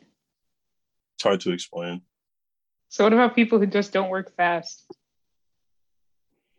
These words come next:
Speaker 1: Just get faster.
Speaker 2: Wow.
Speaker 1: <laughs> Get good, kid. Just get good.
Speaker 2: Okay.
Speaker 1: Get good. I mean, you could work at a good pace and still find time for yourself.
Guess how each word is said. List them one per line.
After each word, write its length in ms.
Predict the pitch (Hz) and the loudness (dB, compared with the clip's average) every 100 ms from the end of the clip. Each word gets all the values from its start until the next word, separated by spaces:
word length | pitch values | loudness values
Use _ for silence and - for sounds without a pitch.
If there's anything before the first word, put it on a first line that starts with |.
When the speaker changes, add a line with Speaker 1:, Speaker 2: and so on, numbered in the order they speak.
| _ _ _ | _ _ _
Speaker 1:
Just 180 | - - | -14 -10
get 140 | 87 - | -8 -4
faster. 480 | 85 - - 90 - _ _ - 180 | -4 -6 -8 -12 -12 _ _ -2 2
Speaker 2:
Wow. 680 | 180 190 220 220 202 - 403 - 392 - 359 | 4 6 6 8 8 8 8 8 6 4 2
Speaker 1:
<laughs> 380 | 480 - 143 - | 2 0 -10 0
Get 240 | 156 - | 2 2
good, 280 | 117 151 95 - | 4 4 2 -2
kid. 200 | 104 110 | -6 -6
Just 140 | 113 | -4
get 200 | 123 117 | 2 2
good. 300 | - 123 92 - _ _ _ 254 - - _ _ - | 4 2 2 -4 _ _ _ 0 0 -2 _ _ -16
Speaker 2:
Okay. 400 | 180 185 - 170 - - _ _ | -12 -8 -8 -10 -16 -20 _ _
Speaker 1:
Get 160 | - - | -4 -2
good. 340 | 98 107 92 - - | 0 0 -2 -6 -4
I 140 | 107 127 | 2 6
mean, 160 | 131 | 6
you 100 | 135 | 6
could 160 | 165 170 | 6 4
work 240 | 160 160 | 4 2
at 120 | 147 | 0
a 80 | 117 | -2
good 340 | 98 107 107 90 | -4 -6 -6 -6
pace 380 | 104 107 92 | -4 -4 -6
and 100 | 92 | -10
still 260 | 90 101 98 | -6 -2 0
find 320 | 107 101 92 90 | 2 0 0 -2
time 240 | 87 95 | -4 -2
for 80 | 92 | -2
yourself. 500 | 87 85 - 87 92 | -2 -2 0 0 -2